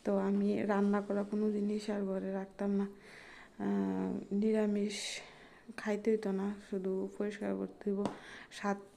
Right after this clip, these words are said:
পুরুষ না কত পুরুষ বাইরে হয়ে গেলে গা নিরামিষ খাওয়ান লাগে না, শুনলে এই যে দহন লাগে। হ্যাঁ, যার যার রিচুয়াল, উম, পালন তো করতে হইব। তো আমি এদিক দিয়ে ডাইনিং টেবিলটা পরিষ্কার করে লাইছি, পরিষ্কার করে সাইরা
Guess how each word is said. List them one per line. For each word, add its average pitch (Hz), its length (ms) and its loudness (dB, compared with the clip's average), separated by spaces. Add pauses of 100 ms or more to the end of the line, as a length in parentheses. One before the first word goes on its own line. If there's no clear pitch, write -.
(120)
পুরুষ 196 440 0
না 196 440 2
কত 202 220 -2
পুরুষ 196 380 0
বাইরে 196 280 2
হয়ে 196 100 0
গেলে 196 220 0
গা 196 100 0
নিরামিষ 196 460 0
খাওয়ান 202 240 2
লাগে 202 240 2
না, 196 140 0 (400)
শুনলে 202 680 4
এই - 220 -2
যে 190 120 0
দহন 185 340 -2
লাগে। 190 320 -2 (580)
হ্যাঁ, 254 240 4
যার 214 240 6
যার 208 260 4
রিচুয়াল, 202 520 2 (460)
উম, 202 400 2
পালন 202 280 0
তো 190 120 -6
করতে 190 340 -4
হইব। 214 160 0 (600)
তো 208 80 0
আমি 214 200 4
এদিক 208 220 2
দিয়ে 214 400 2
ডাইনিং 208 240 0
টেবিলটা 208 320 0
পরিষ্কার 220 420 -2
করে 196 280 0
লাইছি, 208 360 -2 (580)
পরিষ্কার 220 400 2
করে 220 280 0
সাইরা 214 360 -2